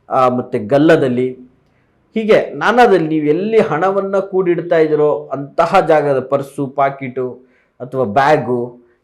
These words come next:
ಈ ಸುಟ್ಕೇಸು, ಇಂಥ, ಇಂತಹ ಒಂದು ಜಾಗದಲ್ಲಿ ಅದನ್ನ ಅಮಾವಾಸ್ಯೆ ದಿನ ಇಡಿ. ಅಮಾವಾಸ್ಯೆವರೆಗೂ ವೇಟ್ ಮಾಡಿ. ಅಮಾವಾಸ್ಯೆಯಿಂದ ಅಮಾವಾಸ್ಯೆ ಗಂಟೆ ಇಟ್ಕೊಳ್ಳಿ ಸಾಕು. ಖಂಡಿತವಾಗಿಯೂ ಭರಪೂರವಾದಂತಹ ಧನಕನಕಗಳು ನಿಮಗೆ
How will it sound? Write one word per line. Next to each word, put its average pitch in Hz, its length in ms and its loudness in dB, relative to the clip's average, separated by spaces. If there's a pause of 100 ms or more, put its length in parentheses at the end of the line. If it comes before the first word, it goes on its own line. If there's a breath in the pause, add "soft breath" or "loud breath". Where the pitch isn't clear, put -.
ಈ 151 340 0
ಸುಟ್ಕೇಸು, 143 720 -2
ಇಂಥ, 165 280 -6
ಇಂತಹ 170 840 2
ಒಂದು 185 280 0
ಜಾಗದಲ್ಲಿ 160 600 -2
ಅದನ್ನ 151 340 -2
ಅಮಾವಾಸ್ಯೆ 151 640 -4
ದಿನ 156 100 -4
ಇಡಿ. 165 540 -2 (300)
ಅಮಾವಾಸ್ಯೆವರೆಗೂ 175 880 2
ವೇಟ್ 156 340 2
ಮಾಡಿ. 110 320 -8 (360)
ಅಮಾವಾಸ್ಯೆಯಿಂದ 190 720 2
ಅಮಾವಾಸ್ಯೆ 160 640 0
ಗಂಟೆ 147 280 0
ಇಟ್ಕೊಳ್ಳಿ 151 440 0
ಸಾಕು. 123 640 -6 (380 soft breath)
ಖಂಡಿತವಾಗಿಯೂ 185 840 -2 (120)
ಭರಪೂರವಾದಂತಹ 151 1160 -2 (160)
ಧನಕನಕಗಳು 123 760 -8 (100)
ನಿಮಗೆ 117 220 -8